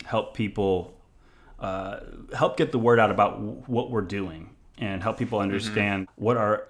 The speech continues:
Speaker 1: intentions are, you know, what our motivations are, that we are here to help good companies succeed in this industry,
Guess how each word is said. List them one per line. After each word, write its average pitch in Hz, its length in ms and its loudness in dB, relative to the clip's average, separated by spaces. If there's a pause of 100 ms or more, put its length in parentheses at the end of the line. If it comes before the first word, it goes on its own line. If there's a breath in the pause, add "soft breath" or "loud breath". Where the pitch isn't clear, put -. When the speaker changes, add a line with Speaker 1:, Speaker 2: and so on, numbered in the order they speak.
Speaker 1:
intentions 117 580 2
are, 101 380 4 (100)
you - 80 -6
know, 92 180 -2
what 98 200 2
our 107 80 4
motivations 98 600 0
are, 92 180 2
that 90 100 -4
we 92 180 -4
are 104 160 2
here 101 320 -2
to 92 380 -6 (100)
help - 280 -2
good 98 180 -4
companies 92 440 -6
succeed - 440 -6
in 92 80 -2
this 90 180 -8
industry, 90 560 -8